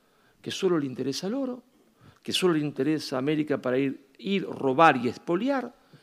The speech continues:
y que es una potencia asesina, ¿no está?, que masacra, que viola, ¿por qué decide fundar universidades? Ah, es una cosa rara, ¿no? Alguien va a robar un lugar, quiere robar esa tierra,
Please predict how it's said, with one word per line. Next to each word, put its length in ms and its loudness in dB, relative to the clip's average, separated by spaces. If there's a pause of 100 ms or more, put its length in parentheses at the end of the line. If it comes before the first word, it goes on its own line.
(260)
y 100 -4
que 80 2
es 120 2
una 140 0
potencia 440 0
asesina, 560 -4 (800)
¿no 60 -8
está?, 340 -4 (420)
que 120 -8
masacra, 600 -4
que 120 -10
viola, 520 0 (520)
¿por 180 -4
qué 320 0
decide 400 -2
fundar 360 -2
universidades? 800 -6 (640)
Ah, 160 -16 (100)
es 100 -20
una 100 -10
cosa 220 -10
rara, 280 0
¿no? 180 -8 (540)
Alguien 360 0
va 100 8
a 20 8
robar 340 4
un 160 0
lugar, 400 -2 (320)
quiere 220 4
robar 260 4
esa 160 -2
tierra, 320 0